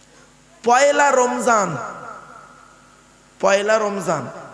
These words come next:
ওনার এন্তেকালটা কবে? এন্তেকালটা হলো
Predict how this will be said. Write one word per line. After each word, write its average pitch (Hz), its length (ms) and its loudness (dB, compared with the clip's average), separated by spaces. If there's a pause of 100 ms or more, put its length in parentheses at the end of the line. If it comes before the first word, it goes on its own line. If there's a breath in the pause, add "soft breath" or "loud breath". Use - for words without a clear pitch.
(1500 loud breath)
ওনার 247 240 2
এন্তেকালটা 269 680 0
কবে? 254 320 -4 (1400)
এন্তেকালটা 240 720 0
হলো 190 300 -2